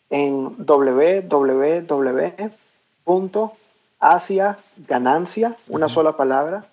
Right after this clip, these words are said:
Speaker 1: asia ganancia punto com. Ahí pueden ver un video que explica sobre, sobre el curso, de qué se trata, pues, este programa, de apoyo a los empresarios hispanos y pueden también leer un poco de literatura sobre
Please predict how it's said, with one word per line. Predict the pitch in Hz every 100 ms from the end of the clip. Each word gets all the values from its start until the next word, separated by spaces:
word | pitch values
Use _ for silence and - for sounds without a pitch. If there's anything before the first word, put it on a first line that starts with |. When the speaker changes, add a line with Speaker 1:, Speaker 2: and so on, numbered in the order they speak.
| _
Speaker 1:
asia | 143 143 170 160
ganancia | 160 143 156 160 185 180 _ _ _ _
punto | 151 147 139
com. | 147 165 220 214 -
Ahí | 135
pueden | 135 156 156
ver | 151
un | 160
video | 151 147 165 180 185
que | 143
explica | 131 - 147 151
sobre, | 147 143 135 135 - _ _ _
sobre | - 131 123
el | -
curso, | 190 220 233 240 -
de | 120
qué | 143
se | 139 139
trata, | 151 160 147
pues, | - 147
este | 139 -
programa, | - 139 135 156 165 180 - _ _ _ _
de | - 131 123
apoyo | - 147 156 156
a |
los | 160 151
empresarios | 127 120 143 151 156 139 _ _ _ _
hispanos | 139 - 165 170 196 180
y |
pueden | - 160 160 160 156 - _ _ _ _ _ _ _
también | - 143 151 160
leer | 156 151 156
un |
poco | 160 147 135 143
de | 127 127 120
literatura | - 139 135 113 123 143 147 156
sobre | 156 135 135 135